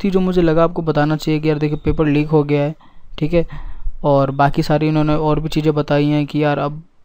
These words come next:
पुलिस आके मेरा फ़ोन लेके जाएगी, तो बिल्कुल लेके जाएगी। देखिए आप पोस्ट डाल रही हैं और कह रही हैं कि मेरा फ़ोन ना लेके जाओ। देखो उन्होंने, मैं आपको दिखा दूँ, इन्होंने लिखा है कि यार देखो यार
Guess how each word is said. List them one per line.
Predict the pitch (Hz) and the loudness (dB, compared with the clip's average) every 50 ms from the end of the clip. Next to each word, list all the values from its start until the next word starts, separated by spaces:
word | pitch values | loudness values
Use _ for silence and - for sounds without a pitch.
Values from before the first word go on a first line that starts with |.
| _ - - - - - - - - - | _ -12 -10 -6 -6 -4 0 2 2 4
पुलिस | - 160 156 156 - 160 | 4 4 2 4 4 2
आके | 151 147 - 160 | 2 2 2 2
मेरा | 160 165 170 185 180 | 2 4 6 4 4
फ़ोन | - 180 170 165 | 4 2 2 2
लेके | 156 156 143 151 147 | 2 2 2 2 2
जाएगी, | 139 143 139 135 135 131 139 139 - - - - - - - - - - - - | 2 2 2 0 0 -2 -4 -6 -6 -4 -4 -4 -4 -4 -8 -10 -14 -10 -4 -2
तो | 202 | 0
बिल्कुल | 180 175 180 180 - 247 247 | 2 2 2 2 4 4 4
लेके | 254 254 262 247 254 | 6 4 6 4 6
जाएगी। | 208 220 214 214 208 | 6 6 6 6 4
देखिए | 196 214 202 202 226 - | 2 0 0 0 -4 -2
आप | - 165 170 175 - - - | 0 0 0 0 -2 -4 0
पोस्ट | 208 208 - - 190 | 2 2 2 0 0
डाल | 165 156 156 165 170 | 2 4 4 4 4
रही | 185 190 180 175 | 2 2 2 0
हैं | 170 170 175 180 - _ - - - - - - - - | 0 -2 -2 -4 -8 _ -20 -20 -20 -20 -20 -16 -6 0
और | 165 160 156 156 156 - | 2 4 4 2 2 2
कह | - 151 151 | 2 4 4
रही | 160 165 | 6 4
हैं | 175 175 | 4 2
कि | 170 180 | 2 2
मेरा | 165 160 160 170 | 2 4 4 4
फ़ोन | 160 - 170 165 156 | 4 4 2 2 2
ना | 143 143 151 | 4 4 4
लेके | 156 160 160 151 165 151 | 4 4 2 2 2 0
जाओ। | 156 151 156 151 | 2 2 0 0
देखो | 151 170 165 170 | 0 0 2 2
उन्होंने, | 165 165 170 170 165 170 - - | 2 2 2 2 0 0 -2 -2
मैं | 170 156 156 151 | -2 0 0 0
आपको | 147 - 165 151 | 2 2 2 2
दिखा | 156 143 156 151 | 4 4 2 2
दूँ, | 147 151 175 - - - - - - - - - - - - - | 2 0 -2 -2 -2 -4 -4 -6 -6 -10 -10 -12 -12 -14 -10 -4
इन्होंने | - 160 156 156 160 165 160 | 0 2 2 4 4 4 4
लिखा | 151 147 143 - 170 | 4 2 2 2 2
है | 165 160 160 151 | 2 2 2 -2
कि | 156 160 160 | 0 0 0
यार | 156 151 | 0 2
देखो | 151 160 151 165 | 0 0 2 2
यार | 160 156 | 2 0